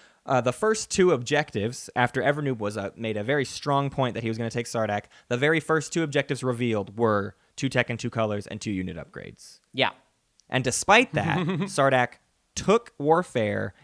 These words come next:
Speaker 1: and did not buy any tech.
Speaker 2: Yeah.
Speaker 1: So he was kind of early game committing to, like, "I'm probably gonna maybe get the tech later. I'm gonna focus on being Sardak and, like, fill out this slice."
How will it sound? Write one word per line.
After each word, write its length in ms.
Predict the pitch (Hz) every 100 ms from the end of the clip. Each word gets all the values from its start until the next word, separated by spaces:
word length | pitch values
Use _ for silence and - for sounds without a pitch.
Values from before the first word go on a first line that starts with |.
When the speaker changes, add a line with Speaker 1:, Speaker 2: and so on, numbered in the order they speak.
| -
Speaker 1:
and 260 | 120 107
did 180 | 143 156
not 240 | 147 143 120
buy 220 | 123 120
any 240 | 113 113
tech. 420 | 110 101 - - _ _
Speaker 2:
Yeah. 160 | 117 107 - _ _ _
Speaker 1:
So 140 | -
he 200 | 131 143 143
was 200 | 139 -
kind 220 | 165 165
of 120 | 143 -
early 320 | 170 202 180
game 240 | 151 139
committing 440 | - 156 151 147 139
to, 120 | 139
like, 300 | 127 120 - _ _ _ _ -
"I'm 80 |
probably 260 | 107 131 143
gonna 160 | 147 143
maybe 220 | 139 139
get 120 | 139
the 60 | 135
tech 220 | 143 135
later. 320 | 131 123 123 - _ _
I'm 140 | 120 127
gonna 140 | 131
focus 380 | - 123 123 -
on 140 | 120
being 220 | 113 107
Sardak 520 | 107 117 107 107 104 -
and, 160 | 107 101
like, 200 | 101 -
fill 260 | - 110 113
out 140 | -
this 140 | - -
slice." 440 | - 107 120 -